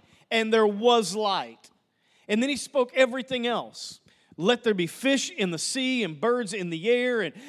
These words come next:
and, and on and on and on and on. And, and he, and he spoke all of these things.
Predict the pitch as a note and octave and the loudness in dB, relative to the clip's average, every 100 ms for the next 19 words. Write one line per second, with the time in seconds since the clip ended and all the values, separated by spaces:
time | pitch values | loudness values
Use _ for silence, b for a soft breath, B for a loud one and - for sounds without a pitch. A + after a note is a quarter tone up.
0 | C4 F3 F#3 G#3+ G3+ A#3+ C4+ C#4 B3+ A#3+ | -8 -4 -2 -2 0 6 6 6 4 4
1 | A#3 A#3 A#3 A#3+ A#3 A3 A3 G#3+ A3 G3+ | 4 4 2 0 0 -2 -2 -4 -4 -4
2 | F3+ - - D4+ C4 - - A#3 C#4 C#4+ | -4 -8 0 4 4 0 -4 2 4 4
3 | A3 B3 A3 - B3+ F3+ B2 F#2 - | 2 -4 -4 -4 -4 -4 -8 -18 -20